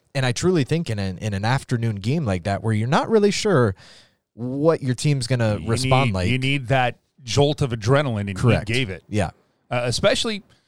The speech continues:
Speaker 2: know, in the first period. Then in the second period that the SAG came, but then the Canes come back and
Speaker 1: It
Speaker 2: win
Speaker 1: came
Speaker 2: in,
Speaker 1: all right.
Speaker 2: win in overtime. Uh, speaking of,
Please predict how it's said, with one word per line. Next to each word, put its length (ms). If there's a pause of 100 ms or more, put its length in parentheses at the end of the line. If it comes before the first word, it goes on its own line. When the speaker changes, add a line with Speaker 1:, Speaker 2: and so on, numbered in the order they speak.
(220)
Speaker 2:
know, 60
in 60
the 60
first 300
period. 240
Then 140
in 40
the 60
second 380
period 320
that 120
the 60
SAG 320
came, 260
but 120
then 120
the 80
Canes 440 (160)
come 180
back 340
and 220 (460)
Speaker 1:
It 140
Speaker 2:
win 100
Speaker 1:
came 100
Speaker 2:
in, 80
Speaker 1:
all 100
right. 180 (140)
Speaker 2:
win 180
in 100
overtime. 600 (180)
Uh, 200 (180)
speaking 560
of, 320